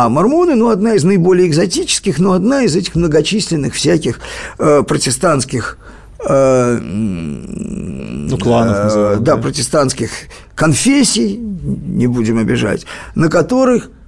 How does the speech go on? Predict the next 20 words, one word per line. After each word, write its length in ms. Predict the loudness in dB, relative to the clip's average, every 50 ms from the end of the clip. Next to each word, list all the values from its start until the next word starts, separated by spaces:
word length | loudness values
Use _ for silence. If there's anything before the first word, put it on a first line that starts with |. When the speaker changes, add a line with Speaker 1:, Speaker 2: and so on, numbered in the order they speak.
| -12
Speaker 1:
строилась 680 | -6 0 2 4 6 6 6 4 4 0 -2 -8 -12 -10 -6
ранняя 400 | -2 2 2 4 4 4 2 2
американская 560 | 0 0 0 0 0 0 0 0 -2 -2 -4 -4
идентичность. 720 | -4 -4 -6 -6 -8 -10 -12 -12 -12 -14 -18 -18 -18 -20 -14 -8
Вот 140 | -6 -4 -2
она 240 | 0 2 2 2 0
была 240 | 0 0 0 0 0
заложена 540 | 2 0 0 0 0 -2 -4 -6 -10 -12 -12
в 40 | -10
конце. 220 | -10 -8 -8 -4
Там 160 | -2 0 2
потом 220 | 4 4 4 4 4
много 200 | 4 4 2 0
чего 140 | 0 -2 -2
намешалось, 600 | 0 0 0 0 2 2 4 4 4 4 2 2 0
да, 200 | -2 -2 -2 -4 -6 -12 -14 -12 -6 -4
очень 220 | -2 0 0 0
много 220 | 2 2 0 0 0
католичества 540 | -2 0 2 2 4 4 2 2 0 0
намешалось, 600 | 0 0 0 0 0 0 0 0 0 0 -2 -6